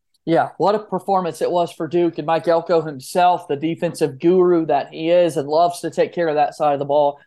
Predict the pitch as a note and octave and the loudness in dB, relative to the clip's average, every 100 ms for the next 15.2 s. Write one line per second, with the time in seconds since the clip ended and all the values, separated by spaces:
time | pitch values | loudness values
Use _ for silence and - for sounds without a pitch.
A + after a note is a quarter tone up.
0 | _ - F#3 F#3+ F#3+ F3 G3 F#3+ E3 F3 | _ -2 -2 0 -2 2 2 2 0 -2
1 | E3 G3+ G3+ - G3+ G3+ - G3+ F#3 F3+ | 0 0 0 -6 -8 -6 -4 0 0 2
2 | F3+ E3+ - D3+ G3+ A3+ G#3 G3 G3+ F#3+ | 0 0 -4 0 0 2 -2 -2 -6 -4
3 | F#3+ E3+ F#3+ F#3 F#3 F3 - _ _ - | -6 -2 -2 0 0 -2 -10 _ _ -6
4 | D3+ D#3 F3 - E3 E3 E3 D#3+ D#3+ D#3+ | -2 2 2 2 0 0 2 2 0 0
5 | D#3+ D#3 - D#3 G3 F3+ - E3 D#3+ D#3+ | -4 -4 -6 -8 -2 -2 -2 -4 -2 0
6 | E3 C#3+ - F#3 G3 E3+ C#3 D#3 - C#3 | 0 -2 -6 -2 -2 -4 -4 -4 0 0
7 | C#3 C#3 D3+ D3 C#3+ - _ _ D3+ D#3 | -2 -4 -6 -4 -8 -10 _ _ -2 2
8 | D#3 E3 F#3+ G#3+ G#3 A3 A#3+ G3 C#3+ C#3 | 2 4 4 2 0 2 2 2 -2 -2
9 | D3+ C#3 E3 D#3+ D#3 E3 D3+ D3 D3+ C#3+ | -8 -10 -2 -2 0 0 2 2 0 0
10 | - _ _ C3 C3+ C3 - E3 D3 - | -8 _ _ -4 -4 -8 -4 -2 -2 -2
11 | D3+ G3+ G3 E3+ - F3 F3 - D3+ C#3+ | 2 4 4 0 0 2 0 0 -2 -2
12 | _ _ _ - F3+ F#3+ F3+ D#3 E3 D3+ | _ _ _ 0 0 0 0 0 -4 -8
13 | F#3+ F3 F#3+ F3 D#3+ D#3+ - F#3 E3+ C3 | -6 -2 -2 0 0 -2 -4 -4 -2 -6
14 | C3+ - E3+ D#3 D3+ E3 F3 D#3 F3+ F3+ | -8 -4 0 0 -2 -2 -4 -4 -8 -4
15 | F3 | -4